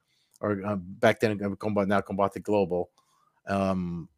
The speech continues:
and then it looked like he was, uh, just trying to use his weight and pressure him at this point in the, in the round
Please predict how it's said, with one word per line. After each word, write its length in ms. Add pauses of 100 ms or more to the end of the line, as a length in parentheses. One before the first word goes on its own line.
(140)
and 180
then 380
it 180
looked 200
like 220
he 160
was, 320
uh, 180
just 240
trying 200
to 40
use 200
his 160
weight 180
and 100
pressure 340
him 280
at 140
this 160
point 260
in 80
the, 220
in 100
the 80
round 400